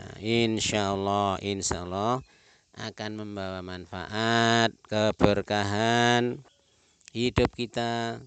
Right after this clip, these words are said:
jadi barokah. Jadi, manfaat dunia akhirat. Manfaat dunia akhirat, Bapak Ibu. Nah, bukan sekedar kita menghadapi apa-apa yang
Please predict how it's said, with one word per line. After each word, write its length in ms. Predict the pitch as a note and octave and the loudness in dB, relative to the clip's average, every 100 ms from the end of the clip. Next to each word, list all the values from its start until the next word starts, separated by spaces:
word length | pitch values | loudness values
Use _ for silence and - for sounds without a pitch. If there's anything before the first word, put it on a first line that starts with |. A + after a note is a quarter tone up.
| - _ _ _ - - _ _ _ _ _ | -20 _ _ _ -20 -20 _ _ _ _ _
jadi 260 | - - - - | 8 8 8 8
barokah. 1200 | B2 A2 A2 A2 G#2 _ - G#2+ F#2 F2+ E2+ G1+ G1+ G1+ | 6 4 -2 -6 -8 _ -8 -6 -6 -8 -10 -12 -14 -14
Jadi, 160 | G2 - | -14 -12
manfaat 800 | C3 C3+ B2 - A#2+ A#2+ - A#2 | -10 -8 -8 -10 -10 -10 -10 -10
dunia 560 | A2+ G#2+ A2 G#2+ G#2+ - | -6 4 4 4 2 -6
akhirat. 960 | G#2 - - G#2+ G2+ G#2 G#2 F#2+ F2 - - - - _ - | -8 -6 -4 -2 -2 0 2 2 0 -6 -20 -20 -20 _ -14
Manfaat 480 | B2 A#2 A#2 A#2 - | -12 -8 -8 -10 -8
dunia 320 | G#2+ G#2 G#2+ | -8 -6 -8
akhirat, 560 | G2 F#2+ - G2 G2 | -10 -12 -10 -8 -8
Bapak 320 | F#2+ G2 F#2 G2 | -6 -4 -4 -8
Ibu. 320 | G2 - F#2 F#2 - - - - _ | -6 -4 -4 -6 -8 -12 -16 -20 _
Nah, 320 | G2 F2+ F2 F2 - _ _ _ _ _ _ _ _ | -20 -18 -18 -20 -20 _ _ _ _ _ _ _ _
bukan 320 | A2+ - G#2+ | -12 -8 -6
sekedar 560 | G2+ - A2+ - G2+ G2 | -6 -6 -6 -4 -2 -4
kita 320 | G2 F#2 G2 F#2+ | -6 -8 -8 -8
menghadapi 1040 | F#2+ F#2 E2 F#2+ - F#2+ F#2 F#2 F#2 F#2 | -8 -10 -6 -6 0 0 0 -6 -8 -8
apa-apa 720 | - A2 A2+ A#2 A2 G#2 G#2+ | -4 -4 -2 -2 -2 0 0
yang 400 | G2+ F#2+ F#2 F2+ | 0 -2 -4 -6